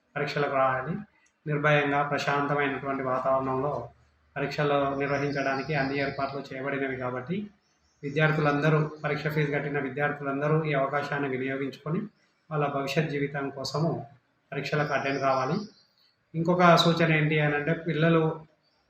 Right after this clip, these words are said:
మానసికంగా ఏ ఇబ్బంది లేకుండా ప్రశాంతంగా చదువుకోవాలి. తర్వాత ఏదైనా ఇబ్బందిగా ఫీల్ అయినా,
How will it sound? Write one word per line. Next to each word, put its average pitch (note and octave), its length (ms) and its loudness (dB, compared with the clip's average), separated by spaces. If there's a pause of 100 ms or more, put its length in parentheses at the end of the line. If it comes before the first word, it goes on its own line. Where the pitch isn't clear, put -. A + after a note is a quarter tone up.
(180)
మానసికంగా D#3 760 4
ఏ D#3+ 140 6
ఇబ్బంది D#3 340 2
లేకుండా C#3+ 520 0 (440)
ప్రశాంతంగా E3 640 4
చదువుకోవాలి. C#3 640 0 (600)
తర్వాత D#3 480 6
ఏదైనా F3+ 400 8
ఇబ్బందిగా E3+ 760 6
ఫీల్ D3+ 240 0
అయినా, C#3 360 0